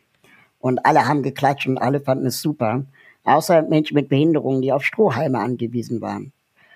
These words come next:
Weil die natürlich jetzt ein Problem haben, dass ihnen Strohhalme weggenommen wurden.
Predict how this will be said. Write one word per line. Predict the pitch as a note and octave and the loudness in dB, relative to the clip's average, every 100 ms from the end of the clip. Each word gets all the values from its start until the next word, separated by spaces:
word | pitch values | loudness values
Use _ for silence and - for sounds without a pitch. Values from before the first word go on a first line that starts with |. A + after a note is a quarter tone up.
| - _ | -20 _
Weil | C#3 B2+ | 0 0
die | A2+ D#3+ | 2 4
natürlich | D#3 C3 D3+ B2 | 4 2 -4 -2
jetzt | C3 - | -2 -2
ein | C3 | -2
Problem | - C#3+ G3 E3 | -2 2 2 2
haben, | A2 A2+ B2 C3+ - _ _ - | -2 -4 -2 -4 -6 _ _ -2
dass | B2+ - | -2 0
ihnen | C#3+ | -2
Strohhalme | A#2+ - F#3+ C3 C3+ A#2 A2 | -2 -2 -2 0 -2 -4 -4
weggenommen | A2 - G#2+ G#2 G#2 | -6 -6 -8 -8 -10
wurden. | G#2 G#2+ A#2+ | -12 -12 -14